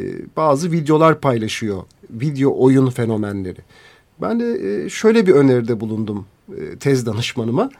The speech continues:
Dedim ki, e, acaba burada sosyal medya fenomenleriyle şirketler iletişime geçiyor mu? Bir marka stratejisi planlaması yapıyorlar mı?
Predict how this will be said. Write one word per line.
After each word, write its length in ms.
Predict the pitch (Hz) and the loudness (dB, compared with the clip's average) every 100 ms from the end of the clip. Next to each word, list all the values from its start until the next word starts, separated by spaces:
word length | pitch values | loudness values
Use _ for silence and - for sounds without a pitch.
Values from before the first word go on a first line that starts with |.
| _ _ _ - | _ _ _ -8
Dedim 260 | 156 247 | -2 -2
ki, 280 | 220 190 269 - | -2 -6 -6 -10
e, 540 | 156 160 160 160 156 - | -8 -6 -6 -6 -8 -8
acaba 440 | 160 180 175 175 | -2 0 0 -2
burada 600 | 139 147 220 185 180 160 | -4 -4 -2 2 2 0
sosyal 480 | 127 160 156 - 170 | -4 -6 -4 -2 0
medya 360 | 170 175 165 160 | 2 2 0 -2
fenomenleriyle 880 | 160 151 151 151 156 151 175 156 | -2 0 0 0 0 -2 -2 -4
şirketler 580 | 143 151 - 151 - 147 | -4 -6 -8 -8 -2 -2
iletişime 500 | 143 147 147 - 147 | -2 -10 -10 -6 -6
geçiyor 480 | 131 127 127 170 160 | -2 -4 -4 -4 -2
mu? 280 | 156 156 156 _ - _ - | -2 -2 -6 _ -20 _ -10
Bir 180 | 139 143 | -8 -4
marka 380 | 139 147 156 139 | -2 -4 -6 -12
stratejisi 640 | - - 135 139 135 131 | -12 -10 -8 -8 -8 -14
planlaması 580 | 127 135 135 135 131 123 | -8 -4 -4 -4 -4 -6
yapıyorlar 500 | 113 - 151 151 143 | -10 -8 -6 -4 -4
mı? 260 | 139 143 | -4 -6